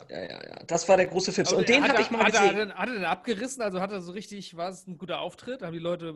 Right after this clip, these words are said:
Speaker 2: gelacht und so, oder?
Speaker 1: Ja, die haben sich schlapp gelacht. Es ist immer so ein bisschen die Frage, worüber sie sich nun schlapp lachen, ne? Also ist das so, sind es wirklich nur die Witze?
Speaker 2: Hm.
Speaker 1: Oder ist es auch diese leicht skurrile Situation, diesen ehemals abgehalfterten
Speaker 2: Ehemals abgehalftert, ist auch geil.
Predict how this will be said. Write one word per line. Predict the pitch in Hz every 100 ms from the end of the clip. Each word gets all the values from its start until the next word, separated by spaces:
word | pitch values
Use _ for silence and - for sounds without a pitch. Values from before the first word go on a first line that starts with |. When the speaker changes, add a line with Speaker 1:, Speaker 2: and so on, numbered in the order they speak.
| 147
Speaker 2:
gelacht | 160 180 233 - 226
und | 190
so, | 196 240
oder? | - - -
Speaker 1:
Ja, | 147 - 208
die | 185
haben | 240 240
sich | 214 -
schlapp | 214 -
gelacht. | 254 139 139 -
Es | 156
ist | 175
immer | 190
so | 180
ein | 180
bisschen | 190 202
die | 180
Frage, | - 180 170
worüber | 160 180 180
sie | 143
sich | 127 120
nun | 113
schlapp | - 127 -
lachen, | - - -
ne? | 214 -
Also | 123
ist | 110 -
das | 151
so, | - 147 143 - - - _ -
sind | - 151
es | 147
wirklich | 202 190
nur | 165 175
die | 131
Witze? | 143 - 277 339 - - - -
Speaker 2:
Hm. | 160
Speaker 1:
Oder | 151 160
ist | 165
es |
auch | 170 165
diese | 165 160
leicht | 156 190
skurrile | - 175 165 180
Situation, | 160 165 165 156 - 165 196 220
diesen | 151 143 151 151 - _ _ _ _ - _ _ -
ehemals | 165 175 165 160
abgehalfterten | 160 - 170 160 190 - 160 156 165 165 160 - -
Speaker 2:
Ehemals | 196 214 180 175 180
abgehalftert, | 170 - 160 196 196 151
ist | 139
auch | 147 -
geil. | 139 127